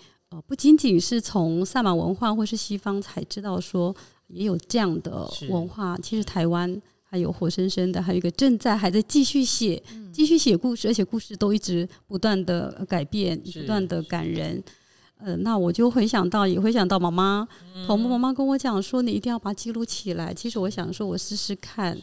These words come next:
Speaker 2: 其实就在对的时间吼。
Speaker 3: 碰到对的人。
Speaker 2: 嗯。
Speaker 1: 呃，是，刚好是有缘呐，也就是刚好，
Speaker 2: 是。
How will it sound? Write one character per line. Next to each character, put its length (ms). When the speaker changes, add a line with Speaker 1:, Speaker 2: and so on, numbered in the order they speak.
Speaker 2:
其 120
实 40
就 140
在 160
对 260
的 140
时 260
间 340
吼。 460
Speaker 3:
碰 140
到 120
对 200
的 80
人。 160
Speaker 2:
嗯。 220
Speaker 1:
呃， 60
是， 220
刚 140
好 160
是 140
有 200
缘 320
呐， 120
也 100
就 120
是 140
刚 200
好， 280
Speaker 2:
是。 60